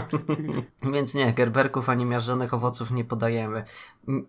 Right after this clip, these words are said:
owoce możemy podać raz na pół roku ewentualnie, no ale po co? Jakby, nie wiem, dla własnej uciechy, że gekon sobie zje z, trochę bananka?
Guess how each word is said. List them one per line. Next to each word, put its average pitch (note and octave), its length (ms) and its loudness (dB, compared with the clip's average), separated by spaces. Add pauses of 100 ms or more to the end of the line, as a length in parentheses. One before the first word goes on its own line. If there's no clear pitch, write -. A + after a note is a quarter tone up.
owoce D3+ 480 6
możemy C3+ 360 2
podać B2+ 600 0
raz - 480 2
na B2+ 80 6
pół A#2+ 260 0
roku A#2 500 4
ewentualnie, A2 1000 0 (440)
no D3+ 100 4
ale D#3 140 8
po A2 240 2
co? A2+ 300 -4 (680)
Jakby, B2+ 560 -4 (180)
nie C3+ 180 -4
wiem, B2+ 200 -2
dla B2+ 140 4
własnej C3 320 4
uciechy, C#3 480 0
że C3 240 -4
gekon B2+ 340 2
sobie B2 360 -2
zje A#2 420 0
z, - 220 -10
trochę A#2 260 -4
bananka? B2+ 720 4